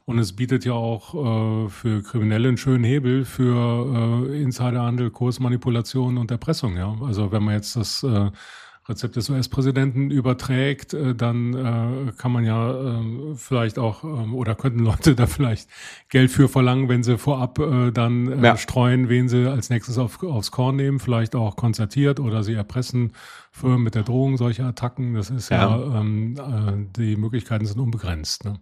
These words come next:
Speaker 2: Ja, also die ganze Wahrnehmung wird einfach ziemlich geschleift, ja. Man denkt einfach, gut, welchen Quellen kann ich da noch vertrauen? Wenn man einen gesunden Menschenverstand hat, kriegt man das, glaub ich, noch ganz gut auf die Kette letztendlich. Aber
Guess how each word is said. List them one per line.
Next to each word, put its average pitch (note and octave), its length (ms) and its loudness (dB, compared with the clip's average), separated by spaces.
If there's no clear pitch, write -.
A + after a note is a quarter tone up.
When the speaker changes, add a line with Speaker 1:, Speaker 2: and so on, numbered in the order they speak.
Speaker 2:
Ja, E2 300 -6
also G2 160 0
die F#2+ 60 -2
ganze A2 340 2
Wahrnehmung G2 480 2
wird E2+ 140 -4
einfach - 560 -6
ziemlich G2 680 -2
geschleift, - 920 -4
ja. D#2+ 240 -2
Man F2+ 720 -6
denkt G#2+ 160 0
einfach, G2 380 -2
gut, A2 200 -2
welchen G2+ 260 -2
Quellen G#2 340 0
kann A2+ 120 2
ich A#2 80 0
da C3 80 2
noch A2 140 2
vertrauen? G#2+ 360 2
Wenn B2 80 2
man A#2+ 100 4
einen G#2+ 40 4
gesunden G2+ 240 4
Menschenverstand A#2+ 640 0
hat, A#2 120 -2
kriegt - 200 -10
man A2 80 2
das, G2+ 140 0
glaub G2+ 160 2
ich, - 80 -2
noch G#2 140 0
ganz F#2+ 220 -2
gut A#2 300 -2
auf G2+ 180 -2
die F2+ 120 -4
Kette D3 500 -2
letztendlich. G#2 540 -2
Aber G#2+ 360 2